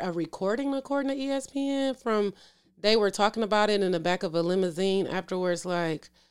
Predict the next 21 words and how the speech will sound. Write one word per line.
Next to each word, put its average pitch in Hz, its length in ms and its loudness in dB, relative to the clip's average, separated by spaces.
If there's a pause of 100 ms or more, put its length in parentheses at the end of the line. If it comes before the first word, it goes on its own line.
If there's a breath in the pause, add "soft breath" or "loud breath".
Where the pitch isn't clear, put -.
(640)
my 320 300 2
thing 277 180 6
with 214 160 0
that 214 240 6
is, 180 320 4
okay, 220 340 2
y'all, 214 400 4 (880 loud breath)
y'all 247 360 8
did 277 200 6
whatever 240 240 6
y'all 196 240 6
did 175 460 4
and 156 680 2
knew, 185 400 4
you 196 200 0
know, 165 180 4
it 170 80 6
might 170 320 4
be 180 120 2
on 147 160 0
camera. 139 440 2